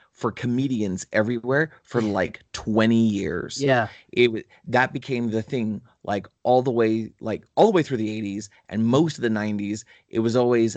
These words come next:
Speaker 1: a jab at someone to talk about, even just setting the clock on
Speaker 2: Oh,
Speaker 1: a
Speaker 2: yeah.
Speaker 1: V C R,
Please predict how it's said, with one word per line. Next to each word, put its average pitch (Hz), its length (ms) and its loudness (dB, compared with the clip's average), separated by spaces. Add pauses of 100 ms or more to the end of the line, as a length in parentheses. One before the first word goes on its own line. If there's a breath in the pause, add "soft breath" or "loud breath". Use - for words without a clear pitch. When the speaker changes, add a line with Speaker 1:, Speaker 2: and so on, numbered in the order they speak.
Speaker 1:
a 104 100 -6
jab 107 360 0
at 98 220 -8
someone 101 300 -6
to 95 80 -10
talk 107 240 -6
about, - 140 -2
even 202 180 0
just 143 160 -4
setting 131 240 -2
the 92 80 -8
clock - 640 -6 (400 loud breath)
on 117 160 4
Speaker 2:
Oh, 147 60 6
Speaker 1:
a 143 120 4
Speaker 2:
yeah. 139 60 -4
Speaker 1:
V 113 120 2
C 107 260 -4
R, 92 140 2